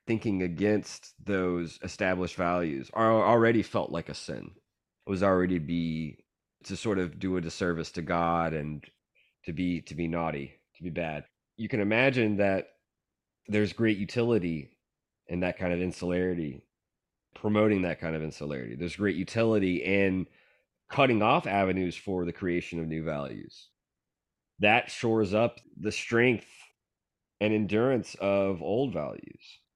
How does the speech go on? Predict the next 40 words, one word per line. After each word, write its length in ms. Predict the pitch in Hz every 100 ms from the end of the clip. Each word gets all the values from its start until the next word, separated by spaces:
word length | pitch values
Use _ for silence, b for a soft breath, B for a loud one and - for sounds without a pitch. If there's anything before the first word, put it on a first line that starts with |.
| _ _ _ _ _ _ _ _ -
And 200 | 101 98
I 100 | 98
think 200 | 127 117
that 180 | 107 -
that's 280 | 104 101 -
part 320 | - 107 104
of, 160 | 90
like, 320 | 95 92 - - -
the 100 | 98
way, 460 | 98 95 98 98 98
um, 380 | 95 95 92 - _ _ _ _ _ _
I 60 | 85
mean, 260 | 104 101
since 240 | - 107 -
we've 140 | 98
been 100 | 87
talking 260 | 90 101 107
about 160 | 87
capitalism, 500 | 90 82 80 80 85
that's 240 | 85 85 -
one 160 | 90
of 80 | 87
the 100 | 85
ways 300 | 85 85 85
that 80 | 87
capitalism, 720 | 82 80 82 85 80 82 71 _ _ _ _ _ _ _ _ _ _ - -
obviously 380 | 85 80 90
not 120 | 80 78
the 80 |
only 200 | 107 202
way, 160 | 135 117
but 100 | 113
that's 180 | 110 -
one 120 | 98
of 40 |
the 60 | 92
ways 220 | 87 85
that, 240 | 80 - 60
that 100 | 78
capitalism 640 | 87 80 82 82 82